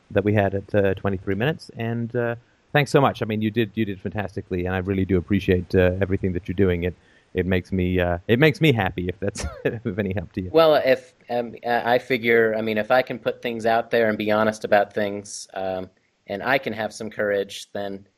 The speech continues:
Speaker 2: you know, there's a lot of people on the board that I'm sure are just kinda hanging out in the shadows, and they're just kinda waiting for someone,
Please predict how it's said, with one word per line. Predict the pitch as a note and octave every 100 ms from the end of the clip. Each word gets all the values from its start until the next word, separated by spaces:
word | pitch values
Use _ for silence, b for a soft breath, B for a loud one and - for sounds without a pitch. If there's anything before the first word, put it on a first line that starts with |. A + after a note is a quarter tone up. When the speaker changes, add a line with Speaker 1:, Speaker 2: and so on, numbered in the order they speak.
| _ _ _
Speaker 2:
you | A#2
know, | A#2
there's | A#2
a | A#2+
lot | A#2+ A#2
of | A2+
people | A#2+ A2+
on | G#2+
the | G#2
board | G2 A2 A2+
that | G#2 G2
I'm | G2
sure | - G#2
are | G2+ G2
just | G#2 -
kinda | G#2+ G2
hanging | G#2+ G#2
out | G2+ G2+
in |
the | G2
shadows, | - G#2+ A2 F#2+ F#2+ - - _ _ _ _ _
and | G#2
they're | G#2
just | G2+ G2 -
kinda | - G#2+ G2+
waiting | G#2 G#2+
for | -
someone, | G2+ G#2+ G2+ G2+ G2+ G2